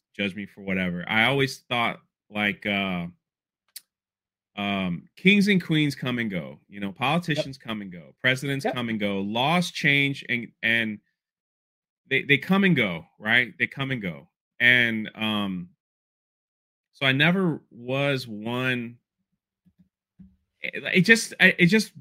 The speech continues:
Speaker 1: didn't, I was just like, if I wanted to change something, I felt like I, I was always taught and felt like I need to do it myself. Like, I need to
Speaker 2: Mm.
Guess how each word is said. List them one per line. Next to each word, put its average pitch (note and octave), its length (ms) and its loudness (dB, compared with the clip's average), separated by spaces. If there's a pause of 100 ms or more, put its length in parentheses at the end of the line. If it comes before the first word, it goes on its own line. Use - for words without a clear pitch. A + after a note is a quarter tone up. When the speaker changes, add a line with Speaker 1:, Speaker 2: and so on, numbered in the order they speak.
Speaker 1:
didn't, F3 420 2
I D3+ 80 6
was F3 180 4
just F#3+ 160 0
like, F3 220 4
if D#3 100 -4
I E3 100 6
wanted A#3+ 280 0
to G#3 120 2
change D#3+ 520 0
something, F#2+ 640 -8 (680)
I C#3 140 2
felt C#3 260 -4
like C#3+ 300 2 (460)
I, C3+ 180 0
I C#3 120 2
was C#3+ 160 -2
always D3 240 -2
taught C#3 320 -2
and A2 120 -10
felt B2 180 -8
like A#2+ 220 0 (800)
I B2+ 160 0
need C3+ 200 -2
to C3 100 -6
do A2+ 240 -4
it G#2+ 160 0 (180)
myself. A2 540 -8 (120)
Like, A2+ 240 2
I A2 120 2
need A#2+ 280 -2
to A#2+ 360 -4
Speaker 2:
Mm. F#2+ 160 -12